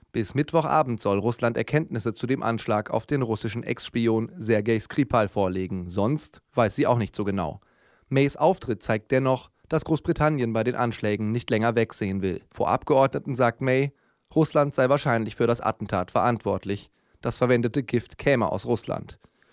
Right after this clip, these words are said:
Fünfzehn russische Ex-Spione sind in den vergangenen Jahren auf britischem Boden umgekommen. Als wäre es ein Kinofilm. Trumps Handelskrieg. Jenseits des Atlantiks geht das Schauspiel weiter.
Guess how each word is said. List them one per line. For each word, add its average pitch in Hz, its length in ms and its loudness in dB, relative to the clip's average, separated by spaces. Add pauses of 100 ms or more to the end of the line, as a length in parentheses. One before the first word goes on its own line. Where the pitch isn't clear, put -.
(200)
Fünfzehn 185 400 2
russische 147 400 0
Ex-Spione 113 800 0
sind 123 240 -4
in 127 80 0
den 127 80 0
vergangenen 120 460 2
Jahren 104 320 2
auf 113 120 -2
britischem 107 400 -4
Boden 104 280 -2
umgekommen. 110 640 -4 (440)
Als 120 220 -2
wäre 110 220 4
es 104 160 -4
ein 127 120 0
Kinofilm. 98 560 -6 (840)
Trumps 117 400 0
Handelskrieg. 131 720 -4 (640)
Jenseits 135 540 2
des 113 180 -2
Atlantiks 120 560 2
geht - 160 -4
das 147 160 2
Schauspiel 107 420 0
weiter. 104 480 0